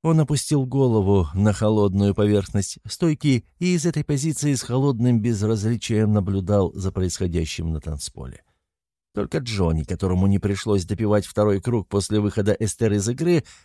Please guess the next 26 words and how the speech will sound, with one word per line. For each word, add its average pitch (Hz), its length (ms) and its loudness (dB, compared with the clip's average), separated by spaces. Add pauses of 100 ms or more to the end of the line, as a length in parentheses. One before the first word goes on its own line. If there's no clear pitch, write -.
(160)
оставался 185 520 -2
более-менее 143 840 2
бодрым. 82 460 -2 (480)
Он 175 220 -2
думал 170 260 2
о 147 80 2
том, 175 220 2
что 131 200 0
скоро 131 320 2
к - 80 -8
ним 135 200 2
подойдёт 123 420 0
охрана 127 560 2 (180)
и 143 120 -2
попросит 151 480 -2
его 143 340 4
вывести 127 460 -2
друзей 120 460 0
из 110 220 -4
заведения. 92 680 -2 (460)
Это 180 260 -2
означало, 131 460 0
что 110 200 -4
пора 104 360 0
ехать 90 540 -4
домой. 80 500 -6